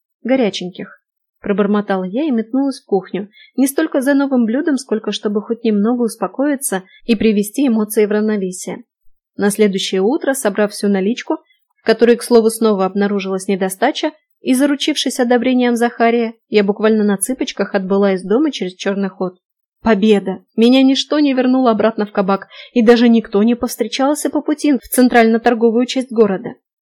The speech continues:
Я успешно посетила магазинчик игрушечника, мелочную лавку,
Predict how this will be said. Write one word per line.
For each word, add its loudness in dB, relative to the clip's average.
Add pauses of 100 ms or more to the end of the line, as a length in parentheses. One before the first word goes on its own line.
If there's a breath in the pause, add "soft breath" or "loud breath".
(260)
Я 2
успешно -2
посетила -4
магазинчик -4
игрушечника, -4 (260 soft breath)
мелочную 0
лавку, -4